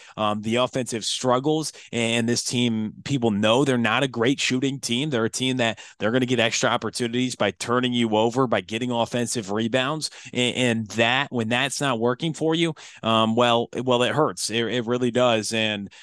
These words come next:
I know that they, they struggled in that respect, and they just try to get back to it because there were just a lot of missed shots and a lot of houses built with the amount of bricks they had in the second half of that one.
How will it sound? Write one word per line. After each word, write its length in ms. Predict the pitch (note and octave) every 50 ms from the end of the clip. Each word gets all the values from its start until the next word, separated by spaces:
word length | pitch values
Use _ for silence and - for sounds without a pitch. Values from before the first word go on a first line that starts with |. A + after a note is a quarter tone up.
| - -
I 140 | A2 A2 A2+
know 180 | B2 A#2+ A#2
that 340 | A#2 A#2 A#2 A2+ A2 G#2+ -
they, 220 | - A#2 A2 A2 G2
they 200 | F2 A2 A2 G2+
struggled 600 | - - - - B2 B2 B2 A#2+ A#2+ A#2 A2 A2+
in 80 | A2
that 220 | A2 A2 A#2 - -
respect, 640 | A2+ - - - - - A#2 A#2 B2+ C3+ - - - - - - _ -
and 680 | A2+ A#2 A2+ A2 A2 A2 G#2+ G#2+ A2 A2 G#2+ G2+ G2 G#2
they 100 | A#2+ A#2+
just 260 | - - C3 - -
try 160 | - C3 A#2+
to 80 | A#2 A#2
get 160 | A#2+ A2 -
back 220 | B2+ A#2 A2 G#2 -
to 180 | - C#3 B2+
it 60 | A2
because 360 | F#2+ G2+ - A2 G#2 F#2+ - -
there 100 | A2 A2
were 80 | A2
just 180 | G2 G#2+ G2+ -
a 60 | G#2
lot 380 | G2 G2+ G2+ G#2+ A2+ A#2 A#2+ B2+
of 80 | B2 A2+
missed 240 | B2 B2+ A#2+ -
shots 340 | - - C3 A#2+ B2+ A#2+ -
and 80 | B2 G#2
a 40 | G2
lot 260 | G#2 A2 A2+ A#2+ A#2+
of 160 | B2 A2+ G2+
houses 600 | - - - B2 B2+ C3 A#2+ - - B2+ A2 -
built 320 | F2 _ - C3 C3 B2 A2
with 120 | A2 -
the 140 | - A2 A2
amount 240 | A2+ A2+ A2+ A2+ A2
of 60 | F#2
bricks 280 | A2 A2 A2+ A2 - -
they 160 | A#2 G#2+ G2+
had 240 | G2+ G#2+ G#2+ A2 G#2+
in 80 | F#2+
the 80 | F#2+ F#2+
second 360 | - - G#2+ G2+ - A2 G2
half 240 | G2+ G#2 G2+ - -
of 100 | F2 E2+
that 240 | G#2 G#2+ A2+ A2+ -
one. 280 | A2 G#2+ G#2+ G#2 G2